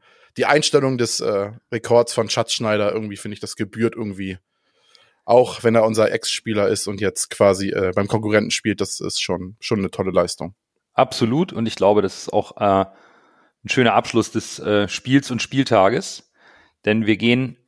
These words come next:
Speaker 2: jetzt in eine Länderspielpause, die dem H S V bis jetzt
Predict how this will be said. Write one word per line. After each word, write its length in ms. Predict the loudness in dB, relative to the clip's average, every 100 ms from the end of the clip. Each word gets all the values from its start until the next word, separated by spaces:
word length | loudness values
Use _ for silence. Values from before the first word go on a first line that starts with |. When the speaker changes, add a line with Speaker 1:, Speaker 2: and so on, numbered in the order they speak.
| _
Speaker 2:
jetzt 320 | 2 2 2 -4
in 80 |
eine 160 | 0 2
Länderspielpause, 840 | 2 4 0 0 -4 2 2 2
die 400 | 0 2 2 2
dem 200 | -2 0
H 100 | 2
S 100 | 2
V 140 | 2 0
bis 160 | 0 -4
jetzt 260 | -4 -8